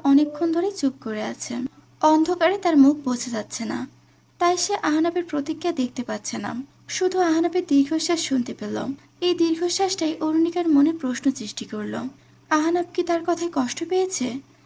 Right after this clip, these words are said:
এইভাবে বলা কি সুন্দর হয়েছে? হয়তো সুন্দরভাবে গুছিয়ে কথাটা বলতে পারেনি। অরুণিকা তো সেই স-, স্পর্শকে বিরক্তি বোঝাতে চায়নি, ভালো লাগা থেকে দম বন্ধ হয়ে আসা বুঝিয়েছে। আহনাফ কি তাহলে উল্টোটা বুঝেছে?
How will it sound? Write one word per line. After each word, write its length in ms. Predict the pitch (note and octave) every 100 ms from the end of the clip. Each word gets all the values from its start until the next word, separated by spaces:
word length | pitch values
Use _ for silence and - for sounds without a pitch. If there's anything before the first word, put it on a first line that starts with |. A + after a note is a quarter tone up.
| _ _
এইভাবে 400 | E4 E4 F4 F4+
বলা 240 | F4 C#4
কি 140 | D4 E4
সুন্দর 400 | - C#4 C#4+ E4
হয়েছে? 440 | F4+ F#4+ - A#3+ A#3+ C#4 - _ _ -
হয়তো 440 | D4+ D#4+ E4 F4+ F4
সুন্দরভাবে 540 | D#4 D4 D#4 D4+ E4+
গুছিয়ে 340 | E4 C4+ D4+ D4+
কথাটা 280 | D#4+ E4+ E4+
বলতে 240 | B3 A#3+ B3
পারেনি। 480 | A3 G#3+ A3 A3+ C4+ _ _ _ _
অরুণিকা 460 | E4 E4+ F4 F4 F#4
তো 120 | F#4+
সেই 200 | - E4+
স-, 120 | D#4+ D#4+
স্পর্শকে 580 | C#4 - C#4+ C#4 D#4+ E4+
বিরক্তি 400 | F4 C#4 D4 E4
বোঝাতে 360 | E4+ C#4+ B3+ A3+
চায়নি, 440 | A3+ A3 G#3+ A#3+ - _ _ _ _ -
ভালো 280 | C#4+ D4 D#4
লাগা 200 | E4 E4+
থেকে 260 | F4+ F4+ G4+
দম 260 | D#4+ C#4+
বন্ধ 260 | C4+ B3+ C4+
হয়ে 220 | C#4+ D#4+
আসা 220 | E4 E4
বুঝিয়েছে। 840 | E4 B3+ B3 A3+ - - A#3+ C#4 _ _ -
আহনাফ 380 | D#4 E4 F4+ F4
কি 100 | F4
তাহলে 320 | F4+ E4+ F4+ F4+ D4
উল্টোটা 420 | C#4 C#4+ E4 F#4
বুঝেছে? 460 | F#4 F#4 F#4 -